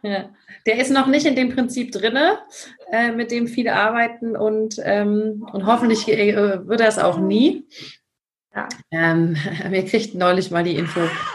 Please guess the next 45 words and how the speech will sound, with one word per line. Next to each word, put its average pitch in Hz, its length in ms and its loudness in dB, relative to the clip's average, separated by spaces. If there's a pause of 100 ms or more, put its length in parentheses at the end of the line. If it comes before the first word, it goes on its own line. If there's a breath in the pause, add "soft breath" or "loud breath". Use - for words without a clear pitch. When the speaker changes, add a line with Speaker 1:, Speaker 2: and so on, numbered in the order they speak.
(100)
Speaker 1:
der 214 120 4
ist 220 120 0
nicht 311 160 2
auf 262 140 4
dieser 220 220 4
Welt, 214 180 2
um 208 100 -4
zu 208 100 -2
arbeiten. 165 580 2
Das 156 200 -2
kann 185 200 -6
man 170 160 -4
in 170 140 -2
irgendeinem 185 340 -4
Human 180 200 -4
Design 170 340 -2
Chart 147 340 -4
sehen. 143 200 -2
Ich 147 140 -4
so, 202 60 -2
ja, 220 120 4
alles 277 220 2
klar, 185 280 0
okay, - 200 0
<laughs> 180 40 0
das 202 100 -4
ist - 220 2
schon 294 180 4
mal 262 220 2
gut. 254 300 2 (520 loud breath)
Speaker 2:
Nee, 214 360 0
ja, 180 140 -4
ja, 180 320 -6 (120)
genau. 175 260 -20
Speaker 1:
Schon 214 120 -10
mal 208 60 -6
gut, 208 120 -6
wenn 214 80 -2
man 196 100 2
das 185 140 -2
vorher 208 240 4
weiß, 151 280 2
ne? 208 280 -2 (320 loud breath)
Speaker 2:
Mhm. 180 180 -8
Speaker 1:
Ähm, 185 520 -6